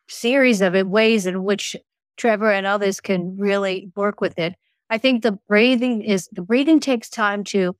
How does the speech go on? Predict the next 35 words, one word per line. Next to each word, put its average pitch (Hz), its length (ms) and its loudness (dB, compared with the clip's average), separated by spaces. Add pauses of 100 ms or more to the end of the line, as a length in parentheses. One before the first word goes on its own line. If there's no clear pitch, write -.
(500)
to 196 100 -8
get 202 200 2
used 226 280 0
to 196 80 -2
following 185 640 -2
that 151 240 -6
breath 151 220 -10 (100)
and 185 140 -8
letting 185 240 0
that 170 240 -2
breath 185 320 -2
direct 165 400 -6
us. - 280 -12 (320)
There 208 300 2
are, 196 340 2
and 214 140 0
I 208 100 0
love 269 280 2
the 285 80 -2
little 214 260 0
techniques, 175 640 -6
you 175 80 -8
know, 170 140 -4
the 170 100 -8
small 214 400 2
things. 165 320 -4
I 185 80 2
was 185 180 -4
just 226 220 -4
reading 208 260 0
one 190 180 -2
not 185 200 0
too 208 160 -4
long 190 260 2
ago 156 340 0